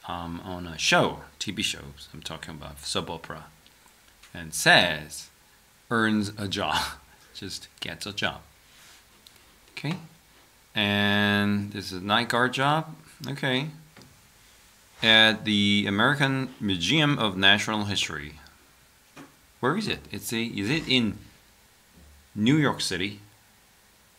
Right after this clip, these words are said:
Where is it? Is it Washington, D C? Okay,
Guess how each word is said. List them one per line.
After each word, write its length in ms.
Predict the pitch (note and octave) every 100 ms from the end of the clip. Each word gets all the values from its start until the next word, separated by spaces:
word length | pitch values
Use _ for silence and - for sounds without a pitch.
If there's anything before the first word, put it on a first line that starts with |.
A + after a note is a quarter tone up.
| _ _ _ _ -
Where 120 | F#2+
is 100 | F2
it? 80 | D2+ D2+ - _ _
Is 180 | G#2 F2+
it 140 | G2 D#2+ - _ -
Washington, 640 | G#2 G#2+ C#3 B2+ D3+ E3
D 180 | D#3+ E3
C? 240 | - G#3+ - _ _ _ _ _ _ _ _ _ _ _ _ _ _ _ _ _ _ _ _ _ _ _ _ _ _ _ _ _ _ _ _ _ _ _ _ _ _ - -
Okay, 320 | - D#2+